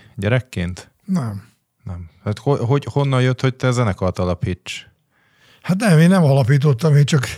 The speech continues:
Speaker 2: <laughs> zenekart vezettem, hogy <laughs> nem, én csatlakoztam az akkori Gezarol együtteshez, és azt mondta, illetve hát a, ők akkor Housebirds néven játszottak a Sashalmon,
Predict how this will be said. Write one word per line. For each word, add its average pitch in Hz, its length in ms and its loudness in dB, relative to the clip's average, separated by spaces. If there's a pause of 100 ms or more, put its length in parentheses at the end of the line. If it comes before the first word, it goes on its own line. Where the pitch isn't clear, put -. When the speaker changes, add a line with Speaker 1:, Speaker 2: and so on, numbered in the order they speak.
(120)
Speaker 2:
<laughs> - 80 0
zenekart 143 640 4
vezettem, 135 640 2
hogy 139 220 2 (640)
<laughs> - 580 -20
nem, 170 160 0
én 135 80 4
csatlakoztam 135 680 2
az 131 140 2
akkori 131 340 0
Gezarol 127 520 2
együtteshez, 143 680 0
és 131 160 -2
azt 135 180 0
mondta, 135 420 -4
illetve 135 280 0
hát 131 180 0
a, 147 140 -4 (760)
ők 147 260 0
akkor 135 280 2
Housebirds 135 640 2
néven 127 320 2
játszottak 127 640 -2
a 120 40 -10
Sashalmon, 165 760 -2